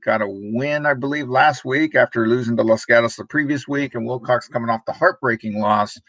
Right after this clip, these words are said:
where they had the nineteen point lead and lost twenty to nineteen to Los Gatos. I'm taking Wilcox to bounce back big in, in its season finale.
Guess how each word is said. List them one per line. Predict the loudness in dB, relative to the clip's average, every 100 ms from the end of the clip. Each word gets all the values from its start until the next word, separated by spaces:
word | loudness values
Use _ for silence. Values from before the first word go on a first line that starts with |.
| _ _ _ _ -6
where | 0 4
they | 6 6
had | 6 4 0
the | 2
nineteen | 0 0 -2 -4
point | -2 -4 -4
lead | -6 -6 -6 -8 -14 _ _
and | -4 -4 0
lost | 2 2 0
twenty | -4 -2 -2
to | 0
nineteen | 0 0 -2 -2 -2
to |
Los | -4 -6 2
Gatos. | 4 6 6 2 -8 _ _ _ _ _ 2
I'm | 4
taking | 4 4 6
Wilcox | 6 6 6 4 2
to | 0
bounce | 2 2 2
back | 2 2 0
big | 2 2 2
in, | -2 -6 -12
in | -6 -6
its | -6 -10
season | -8 -6 -6 -8
finale. | -8 -8 -6 -8